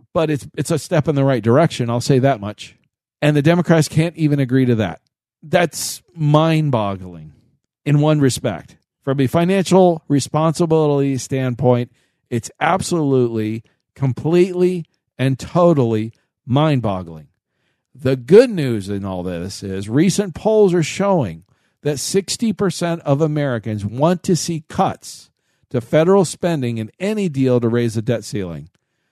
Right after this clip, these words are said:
Thank God for the <laughs> American people and some common sense.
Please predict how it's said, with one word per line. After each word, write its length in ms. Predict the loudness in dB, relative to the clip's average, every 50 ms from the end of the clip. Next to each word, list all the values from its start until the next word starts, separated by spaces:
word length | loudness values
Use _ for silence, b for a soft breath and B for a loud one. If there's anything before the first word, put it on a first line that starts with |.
| _ _ _ _ _ _ _
Thank 540 | _ -4 -2 0 0 0 -2 -6 -12 -20 _ _
God 460 | -6 -4 0 0 2 2 2 0 0
for 140 | -2 -4 -4
the 120 | -2 0 0
<laughs> 60 | 0
American 540 | 2 2 2 4 4 2 2 0 -6 -6 -2
people 400 | 0 0 0 2 4 4 4 4
and 180 | 2 -4 -4
some 160 | -4 -4 -4
common 400 | -2 -2 -2 -2 0 -2 -4 -6
sense. 580 | -4 -4 -4 -4 -4 -6 -8 -12 -14 -14 -14 -18